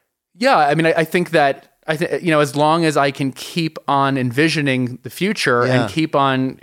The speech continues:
Speaker 1: c-, uh, communicating it to people that inspires them to keep driving towards something
Speaker 2: Mm-hmm.
Speaker 1: else and something meaningful. Yeah.
Speaker 2: Yeah. But there's, there's often a dis-, a really different kind of person who can be both visionary and strategic.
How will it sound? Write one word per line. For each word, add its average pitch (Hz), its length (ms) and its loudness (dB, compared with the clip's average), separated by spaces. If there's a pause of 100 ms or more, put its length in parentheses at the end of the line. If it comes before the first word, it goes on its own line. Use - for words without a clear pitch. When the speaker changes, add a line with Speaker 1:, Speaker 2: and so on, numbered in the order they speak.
Speaker 1:
c-, - 160 -10
uh, 123 340 0
communicating 147 680 0
it 127 100 -2
to 127 100 -4
people 135 300 -2
that 120 120 0
inspires 131 720 0
them 120 440 0 (400)
to 127 420 0
keep 139 220 -6
driving 151 500 2
towards 127 360 -2
something 127 380 0
Speaker 2:
Mm-hmm. 131 60 4
Speaker 1:
else 160 240 2
and 117 100 -4
something 127 300 -2
meaningful. 120 720 -2 (220)
Yeah. 131 120 -2 (160)
Speaker 2:
Yeah. 90 60 -8 (260)
But 165 80 -2
there's, 180 240 2 (140)
there's 135 160 0
often 165 300 0
a 160 60 0
dis-, 156 440 -2
a 131 120 0 (180)
really 147 380 2 (160)
different 147 500 -2 (340)
kind 127 200 -4
of - 80 -6
person 156 380 -4
who 113 140 -2
can 113 160 -4
be 110 160 -4
both 104 320 -2
visionary 113 880 -4 (520)
and 143 400 0
strategic. - 720 -6